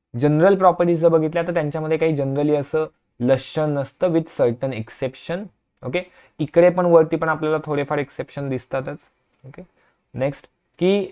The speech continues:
those are your poor conductor of heat and electricity, heat आणि इलेक्ट्रिसिटीला कंडक्ट करणार नाहीयेत. Whereas मेटल जर म्हटलं आपण तर metal are going to conduct electricity as well as heat. Then थर्ड बघितलं तर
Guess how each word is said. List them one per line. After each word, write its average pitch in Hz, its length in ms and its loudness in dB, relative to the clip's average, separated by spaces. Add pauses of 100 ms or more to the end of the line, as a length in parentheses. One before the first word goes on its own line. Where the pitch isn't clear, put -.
(160)
those 175 220 6
are 196 80 6
your 208 160 4 (240)
poor 220 240 6 (160)
conductor 220 480 -2
of 220 260 2
heat 196 240 0
and 180 100 2
electricity, 147 560 0 (100)
heat 208 280 2
आणि 202 180 2
इलेक्ट्रिसिटीला 180 580 0
कंडक्ट 151 420 -2
करणार 135 260 -4
नाहीयेत. 127 460 -6 (100)
Whereas 156 340 4
मेटल 190 420 2
जर 196 120 4
म्हटलं 156 300 0
आपण 143 340 0
तर 131 60 0 (120)
metal 151 420 2 (480)
are 135 240 0
going 143 320 0
to 165 80 0 (180)
conduct 185 540 2 (500)
electricity 127 720 -2 (260)
as 110 200 -4
well 113 240 0
as 226 200 -2 (460)
heat. 131 360 0 (1040)
Then 165 360 0
थर्ड 135 220 -2
बघितलं 139 420 0 (360)
तर 180 340 4